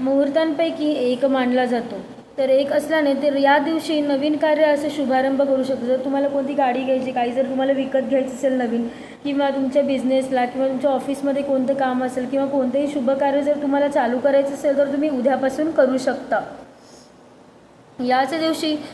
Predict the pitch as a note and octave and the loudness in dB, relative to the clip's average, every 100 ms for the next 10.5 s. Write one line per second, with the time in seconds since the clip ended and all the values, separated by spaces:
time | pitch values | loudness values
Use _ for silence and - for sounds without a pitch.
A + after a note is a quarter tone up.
0 | - - D#4 D4 C#4+ C#4 C4+ D4+ D4+ D4 | -10 -2 0 0 2 2 2 2 4 4
1 | D4 D4 D4+ C4+ B3+ C#4+ C#4 C#4 D4 C4 | 4 2 2 2 4 4 4 4 2 2
2 | D4 D4+ D4 C#4+ C#4+ D4 D4 D4 D4 C#4+ | 2 2 4 2 2 2 2 2 -2 -4
3 | C#4 C#4 B3 B3 B3 B3+ A#3 A#3 A3+ A3+ | -2 -2 2 2 2 2 2 2 0 -4
4 | - - - D4+ D#4 D4+ D#4 C#4 C#4+ D#4+ | -10 -10 -2 2 2 2 4 2 4 2
5 | D#4 D#4 D#4 D#4 D#4 D#4 D#4 D4 D4 D4 | 4 4 4 4 4 2 2 0 0 -2
6 | C#4 D4 D#4 D#4 D4+ D4+ C4 - - - | 2 2 2 2 2 2 0 -4 -12 -14
7 | - C4 C4+ D4+ D4+ D4+ C#4 A3+ - - | -4 0 4 4 6 2 2 -2 -4 -12
8 | - D4+ D#4 D4 C#4+ C4+ C4 C#4+ D4+ D4 | -12 -4 -2 -2 0 0 2 4 2 4
9 | D#4 D#4+ D4+ C4 C4+ C#4+ C#4 C#4+ C#4+ B3 | 2 4 2 2 0 2 2 2 2 4
10 | A#3+ A#3 B3 A#3 | 2 2 0 0